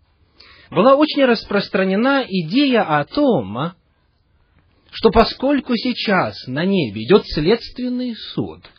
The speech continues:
который начался вначале с кого? С Дома Божия, с тех, кто уже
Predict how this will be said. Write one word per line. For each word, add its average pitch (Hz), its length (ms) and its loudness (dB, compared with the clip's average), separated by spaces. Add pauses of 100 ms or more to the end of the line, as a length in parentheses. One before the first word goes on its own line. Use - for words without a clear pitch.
(420)
который 190 420 6
начался 180 880 4 (640)
вначале 151 840 0 (1040)
с - 100 -20
кого? 170 420 -6 (2250)
С 123 180 -10
Дома 170 280 6
Божия, 131 640 0
с - 240 -6
тех, 262 260 0
кто 262 200 -2
уже 240 400 2